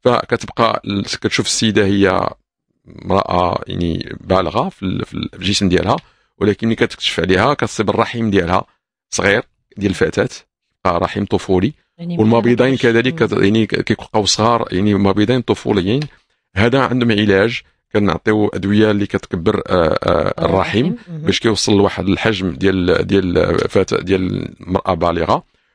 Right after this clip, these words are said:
Speaker 1: و-، ومن بعد كنشطوا الإباضة باش ت-، لأنه ال-، كما قلت لك ال-، داك ال-، الطريق من، من الغدة النخامية للمبيض للرحم ما، م-،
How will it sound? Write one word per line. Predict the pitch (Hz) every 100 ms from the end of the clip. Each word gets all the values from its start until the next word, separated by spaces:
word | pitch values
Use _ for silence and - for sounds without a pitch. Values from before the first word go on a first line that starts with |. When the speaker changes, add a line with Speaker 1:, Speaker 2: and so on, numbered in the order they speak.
| _
Speaker 1:
و-، | - 117 - 120
ومن | 117
بعد | 117 110
كنشطوا | 113 107 104 95 - -
الإباضة | - 104 95 92 120 143
باش | - 98 -
ت-، | - - - -
لأنه | - 107 107 107 104 101 _ _ -
ال-، | - -
كما | - 120 117
قلت | -
لك | 156 123
ال-، | 113 -
داك | 104 -
ال-، | 107 104 - -
الطريق | - - 135 135
من، | 117 117 107 101
من | 101
الغدة | 98 98 95 90 131 127
النخامية | 127 120 - 117 110 101 -
للمبيض | 110 117 107 104 92
للرحم | 98 110 135 156 - _ _ -
ما، | 117 110 95
م-، | 104 - -